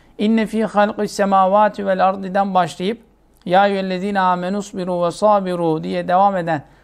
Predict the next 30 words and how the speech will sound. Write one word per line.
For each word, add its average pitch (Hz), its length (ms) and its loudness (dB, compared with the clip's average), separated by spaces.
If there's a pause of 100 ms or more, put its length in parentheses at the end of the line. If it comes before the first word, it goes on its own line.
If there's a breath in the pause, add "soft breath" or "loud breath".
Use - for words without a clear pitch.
(120)
ayet-i 185 360 0
kerime, 180 260 -4
son 202 240 -2
on 208 280 -2
ayeti 190 440 0
kerime, 170 320 -2
Ali 175 360 0
İmran'ın 185 380 -2
son 196 260 -2
on 220 220 2
ayeti. 175 600 0
Bunu 196 160 -2
okusa 214 380 0
zaten 208 340 -2
sabaha 208 420 2
kadar 220 320 0
namazda 196 400 2
yazılmış 160 480 -2
oluyor. 139 280 -6 (160)
E, 185 100 0
bunları 240 340 4
yapsan 240 560 4 (440)
tam 262 240 4
ihya 165 400 2
yani. 117 300 -4 (160)
Geceyi 185 400 0
tam 208 200 2
ihya 175 240 0
etmiş 160 240 -6
olursun. 147 360 -10